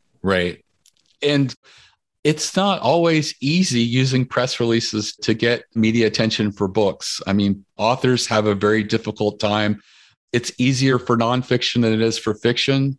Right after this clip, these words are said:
But despite that, I've had people who are fiction authors get media success who stick to the tried and true of, "I'm gonna keep trying different strategies. I'm gonna put my best foot forward, and I'm going to write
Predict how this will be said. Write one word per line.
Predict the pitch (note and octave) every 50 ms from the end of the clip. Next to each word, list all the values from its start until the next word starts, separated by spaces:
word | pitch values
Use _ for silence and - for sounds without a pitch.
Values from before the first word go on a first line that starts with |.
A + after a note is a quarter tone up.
| _ _
But | - A#2 A2+ -
despite | - A#2+ - - - - A2+ A#2 - - -
that, | C#3+ C#3+ D3 C#3+ C3+ - _ _ _ _ _
I've | - A2 A2+ A#2+ A#2
had | C3 B2+ B2 B2 A#2
people | - A#2+ A#2+ - B2 B2 A#2+
who | A2+ A#2+ A#2 A#2 A#2 A#2 -
are | - G#2+ G#2+ A2+ A2
fiction | - - - A#2+ A#2 - - B2 A#2+
authors | A#2+ A2+ A2+ A#2 - A#2 A2+ A2 G#2 -
get | - - G#2+ A2 - -
media | - - G#2 G#2+ A2 A2+ A2 G#2+
success | G#2+ - A2 - - - A2 G#2 G#2+ - - - - _ _ _
who | - A#2+
stick | A2 - - - - A#2 A2+ - - -
to | - A#2+ A2+ A2
the | G#2 G#2+ G#2
tried | G#2 - - A2 G#2 G#2+ A2 A2
and | A2 G#2+
true | G#2 - - A2 A2 A2+ A2 A2 - _ _ _ -
of, | F#2+ G2+ G2+ F#2+ - - _
"I'm | G#2 G#2 A#2 B2+
gonna | B2 B2+ A#2+ A2
keep | - - - A#2+ C3 C3+ -
trying | - - A#2 A2+ A2+ A2 A2
different | G2+ G#2+ G#2+ - - A#2 -
strategies. | - - G#2 G#2 G#2 G#2 G#2+ G2+ G#2 G#2 G#2 G#2 G2+ - - _ _ _ _ _
I'm | G#2 G#2+
gonna | A2 G#2+ G2+
put | - B2+ A2
my | A#2 G2
best | G2 F#2+ G#2 G#2 A2 - - -
foot | B2 A2 -
forward, | - - - F#2+ F#2+ G2 G2 G2 G2 G2 - _ _ _ _ _
and | - G2 G2 G2 G2+
I'm | - F#2 G#2+ A2
going | A2+ A#2 B2 B2
to | A#2+ - A2+
write | G2+ G2+ G#2+ G#2+ G#2+ G#2+ A2+ G#2+ -